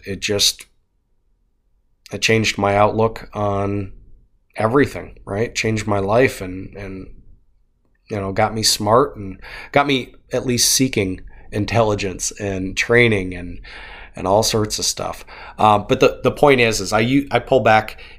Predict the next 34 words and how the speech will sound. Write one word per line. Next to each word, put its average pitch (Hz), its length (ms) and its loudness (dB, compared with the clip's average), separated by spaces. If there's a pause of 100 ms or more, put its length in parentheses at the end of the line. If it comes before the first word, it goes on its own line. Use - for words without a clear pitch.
(140)
uh, 98 440 2
to 101 480 -2
that 107 200 2
experience 120 720 2 (380)
and 101 340 -2
how 113 260 4
I 101 60 4
made 110 180 4
a 98 40 2
mistake, 113 840 0 (400)
not 110 260 0
knowing 127 340 4
any 98 160 -2
better, 92 420 -8 (240)
and 113 180 0
really 143 220 8
cut 131 260 2
off 120 280 6
an 101 140 -2
avenue 113 520 2
of 98 120 -2
escape. 117 540 0 (400)
Um, 95 560 0 (1080)
and 117 120 4
I 123 80 6
w-, 135 280 -2
really 131 260 8
would 104 140 0
have 92 80 -6
messed 98 320 -2
up 90 140 -6
my 85 140 -10
truck. - 480 -10 (240)
I, 101 220 -10